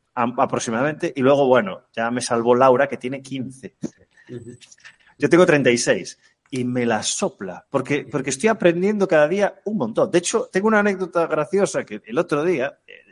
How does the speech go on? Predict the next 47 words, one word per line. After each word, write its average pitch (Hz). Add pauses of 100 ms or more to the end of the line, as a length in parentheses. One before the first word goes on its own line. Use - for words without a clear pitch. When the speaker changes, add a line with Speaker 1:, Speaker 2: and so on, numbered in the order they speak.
Speaker 1:
estábamos 135
haciendo 139
un 127
pentagrama 127
en 113
la 98
clave 120
de 113
sol, - (360)
eh, 107
compás 113
cuatro -
por 143
cuatro, 170
y 143
estábamos 123
haciendo 131
los 101
ritmos 156
y 127
todo 92
esto, 87
¿no? 170
Entonces, 120
teníamos 135
que 151
detectar 147
si -
era 104
una 113
redonda, 156
si 135
eran 107
dos 117
blancas, 160
si -
eran 110
cuatro 120
negras, 170
etcétera, 98
¿no? 156
Entonces, 127
yo 120
iba 120
poniendo 135
todo 156
allí, 180